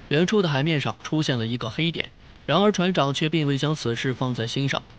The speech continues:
因为在附近海域捕鱼的中国渔船众多，在海上碰到同行是很常见的事情，最多就是和其他渔船拉开距离，避免影响两船的捕捞作业。但是令船长没想到的是，没一会儿功夫，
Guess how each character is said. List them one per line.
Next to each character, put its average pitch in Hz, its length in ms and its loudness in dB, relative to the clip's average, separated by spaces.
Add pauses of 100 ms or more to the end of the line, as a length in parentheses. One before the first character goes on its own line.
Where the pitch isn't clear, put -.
(100)
因 190 160 4
为 202 80 6
在 190 160 2
附 185 200 4
近 170 140 0
海 131 160 2
域 151 160 2
捕 131 220 0
鱼 135 120 2
的 135 140 2
中 160 180 0
国 131 120 4
渔 131 140 2
船 139 200 -2
众 123 160 0
多， 131 280 0
在 156 160 0
海 135 160 2
上 147 180 0
碰 151 220 0
到 131 120 0
同 139 200 -2
行 139 180 0
是 - 80 -2
很 120 220 0
常 135 260 -2
见 151 180 2
的 120 80 0
事 127 180 -2
情， - 140 -6 (260)
最 196 180 2
多 190 220 4
就 151 160 2
是 143 100 -2
和 143 140 0
其 139 160 -2
他 143 160 0
渔 135 160 0
船 135 220 -2
拉 139 120 0
开 143 160 0
距 139 200 -2
离， - 160 -8 (240)
避 185 120 6
免 135 200 4
影 147 120 2
响 135 200 0
两 117 200 0
船 127 200 -2
的 135 80 4
捕 113 200 -4
捞 120 160 0
作 127 200 -2
业。 135 160 -2 (320)
但 202 180 4
是 208 100 6
令 196 160 4
船 160 240 2
长 131 160 2
没 131 160 2
想 117 140 -2
到 123 160 0
的 117 80 -6
是， - 160 -6 (280)
没 165 120 2
一 233 60 6
会 208 140 4
儿 147 40 4
功 165 180 2
夫， 139 140 -6